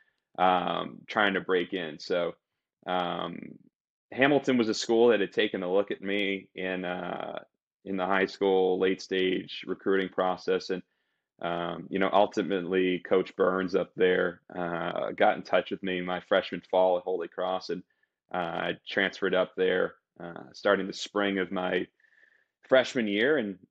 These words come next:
had a great four years up there. It was, um, you know, the best four-year experience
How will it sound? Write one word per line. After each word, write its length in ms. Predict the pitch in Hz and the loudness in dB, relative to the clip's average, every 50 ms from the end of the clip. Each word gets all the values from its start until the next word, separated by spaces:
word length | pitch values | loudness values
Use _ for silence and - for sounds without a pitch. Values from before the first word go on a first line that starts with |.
| _ | _
had 220 | - - 110 107 101 | -8 -4 -2 0 0
a 40 | 90 | 0
great 320 | 90 104 110 110 98 - | 0 0 -2 -2 -2 -4
four 260 | - - 110 110 107 | -8 -6 -4 -2 -2
years 300 | 101 95 98 104 98 - | 0 0 0 0 0 0
up 160 | 90 - - | -4 -8 -6
there. 240 | - 87 82 78 76 | -6 -6 -6 -6 -6
It 60 | 76 | -8
was, 240 | 82 90 95 90 90 | -10 -10 -8 -6 -4
um, 560 | 92 90 87 87 87 87 87 87 87 90 87 _ _ _ _ _ _ | -4 -2 -2 -2 -4 -4 -6 -10 -14 -20 -20 _ _ _ _ _ _
you 80 | - - | -10 -6
know, 100 | 95 87 | -4 -4
the 60 | 87 80 | -2 0
best 300 | - 92 92 - - - | 0 0 0 -2 -4 -2
four-year 400 | - 98 95 92 90 90 90 90 | 0 2 2 2 2 0 -2 -2
experience 760 | 90 - - - - 98 95 92 90 90 87 85 - - | -6 -8 -8 -2 0 0 2 0 0 -4 -6 -10 -12 -12